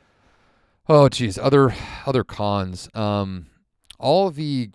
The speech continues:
people online that are huge supporters of liv Golf, the people that talk a lot of shit about how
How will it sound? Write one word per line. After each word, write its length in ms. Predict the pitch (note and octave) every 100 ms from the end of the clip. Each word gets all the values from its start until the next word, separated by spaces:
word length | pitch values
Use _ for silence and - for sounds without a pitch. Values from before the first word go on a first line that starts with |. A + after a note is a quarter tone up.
| _
people 300 | - D#3+ D3+
online 420 | C3+ A2+ G#2+ A2 A#2+
that 100 | G#2
are 80 |
huge 380 | F#2 - A#2 A#2
supporters 400 | - - A2 G#2+
of 100 | G2
liv 240 | F#2 G2 -
Golf, 360 | G2 G2 G#2+
the 100 | -
people 240 | G#2 B2 A#2+
that 140 | F#2+
talk 240 | - G#2 G#2
a 60 |
lot 200 | F2+ F#2+
of 60 | F#2+
shit 360 | - - G#2 - _ _ _ -
about 260 | F#2+ A2
how 420 | F#2 G#2+ G2 F#2+